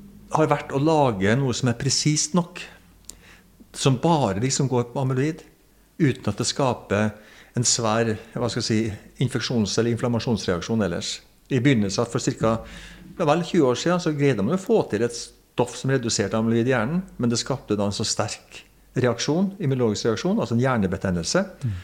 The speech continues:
Speaker 1: så man kunne ikke bruke det. Nå derimot, og nærmere bestemt to tusen og seksten, så ble det publisert en studie i i Nature,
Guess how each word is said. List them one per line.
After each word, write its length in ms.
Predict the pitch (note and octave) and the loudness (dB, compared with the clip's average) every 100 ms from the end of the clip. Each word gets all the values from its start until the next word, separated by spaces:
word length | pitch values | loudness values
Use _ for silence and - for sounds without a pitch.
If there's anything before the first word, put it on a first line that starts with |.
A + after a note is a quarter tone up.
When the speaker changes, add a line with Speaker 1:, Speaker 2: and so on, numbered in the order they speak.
| - | -10
Speaker 1:
så 80 | - | -4
man 80 | B2 | -4
kunne 260 | - A#2 F#2+ | -2 -2 -2
ikke 140 | F#2+ | -2
bruke 240 | A2 F#2 C2+ | -2 -4 -8
det. 100 | - - - - - - - - | -10 -20 -20 -20 -20 -20 -12 -2
Nå 400 | B2+ D#3 G3 F3+ | 2 4 4 2
derimot, 480 | C#3+ G2+ F#2 - - - - - - - - - - - | 0 0 0 -4 -14 -20 -20 -20 -20 -20 -20 -20 -20 -4
og 200 | C3 B2+ | 0 2
nærmere 300 | C3+ C3+ G#2 | 4 2 2
bestemt 300 | G2+ B2+ B2+ | 0 -2 -4
to 120 | - C#3 | -4 -6
tusen 240 | B2 C#3 | -4 -4
og 60 | C3 | -2
seksten, 640 | - D#3 A#2+ - F3+ E3+ - | 0 0 0 0 2 2 0
så 160 | - | -4
ble 120 | B2+ B2 | -2 -2
det 100 | B2+ | -2
publisert 500 | C3+ - A2+ A2+ B2+ | -2 0 -2 -2 -2
en 200 | A#2+ A#2 | -2 -2
studie 460 | - A#2+ F2+ G2+ G#2+ | -2 0 0 0 2
i 240 | G#2+ G#2 - - - _ _ | 0 0 -6 -18 -20 _ _
i 80 | B2 | 0
Nature, 500 | A#2+ G#2+ - F3+ F#3+ | 2 2 0 0 0